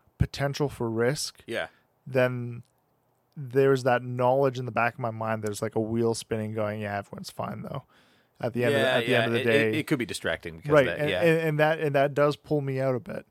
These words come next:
Speaker 2: I think, I think they'll play with it a little bit in the next few episodes 'cause we are gonna get into the back half of the season now. So, uh, everybody's pretty well roped in at this point who's watching it, and,
Speaker 1: Yeah.
Speaker 2: and I think that they're gonna get a little bit more, uh, a little bit more edgy as time goes on, especially if we're running into characters like a Moff,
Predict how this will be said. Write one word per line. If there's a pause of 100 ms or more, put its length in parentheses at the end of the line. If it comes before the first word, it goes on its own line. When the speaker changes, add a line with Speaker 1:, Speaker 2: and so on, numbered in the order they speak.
Speaker 2:
I
think,
I
think
they'll
play
with
it
a
little
bit
in
the
next
few
episodes
'cause
we
are
gonna
get
into
the
back
half
of
the
season
now. (320)
So,
uh,
everybody's
pretty
well
roped
in
at
this
point
who's
watching
it,
and,
Speaker 1:
Yeah.
Speaker 2:
and
I
think
that
they're
gonna
get
a
little
bit
more,
uh,
a (280)
little
bit
more
edgy
as
time
goes
on,
especially
if
we're
running
into
characters
like
a
Moff,